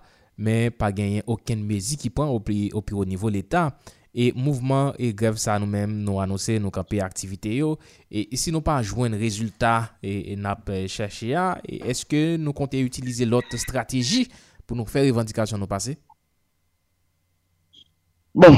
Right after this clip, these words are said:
Speaker 2: nou pa gen lòt, lòt estrateji. Se tout sepleman rete kote nou ye a. Fòk Leta pran, pran responsabilite l.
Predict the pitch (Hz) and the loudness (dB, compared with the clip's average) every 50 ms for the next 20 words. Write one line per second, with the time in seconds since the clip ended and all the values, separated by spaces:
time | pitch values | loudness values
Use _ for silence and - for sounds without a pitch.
0 | 120 87 110 123 113 110 113 117 120 120 113 113 113 107 - - - 107 110 113 | 12 12 12 12 12 12 12 12 12 12 12 12 12 10 8 8 12 12 12 12
1 | 113 113 113 - 92 - - - 113 110 117 147 160 156 190 185 131 110 - - | 12 12 12 12 8 6 10 10 10 12 12 12 12 12 12 12 10 10 6 -4
2 | - - - - 135 - - 135 131 - - - - 135 143 131 123 117 107 98 | -12 -4 6 6 6 10 12 10 10 12 10 10 12 12 12 12 12 12 12 12
3 | 120 123 110 117 117 - 117 - 113 113 113 110 107 107 107 107 117 110 - - | 12 12 12 10 10 10 10 12 12 12 12 12 12 12 12 12 12 8 4 -2
4 | - - - - - 90 - 110 110 - - 120 95 107 107 101 110 107 101 107 | -8 -14 -2 0 0 8 8 8 10 10 10 10 12 12 12 12 12 12 12 12
5 | 101 85 90 - - - - - - - - - - _ 117 127 123 127 131 - | 12 12 10 8 4 -2 -8 -12 -16 -18 -20 -20 2 _ 10 10 10 10 10 10
6 | 131 131 127 123 117 127 135 143 143 175 151 110 | 8 10 12 12 12 12 12 12 12 12 12 12